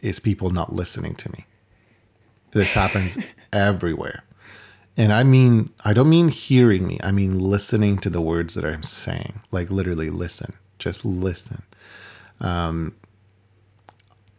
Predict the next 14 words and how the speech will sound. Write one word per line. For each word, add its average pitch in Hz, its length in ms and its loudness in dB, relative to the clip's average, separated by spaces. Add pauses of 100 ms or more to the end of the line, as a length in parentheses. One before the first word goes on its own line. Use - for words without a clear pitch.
(140)
because 120 480 0
I, 104 300 0
I 120 40 4
blame 127 320 4
this 175 180 2
on 113 120 2
English 101 340 0
being 87 320 -4
not, 85 160 -8
not 87 140 -6
my 87 100 -6
first 82 260 -10
language, 82 440 -12
but, 80 220 -6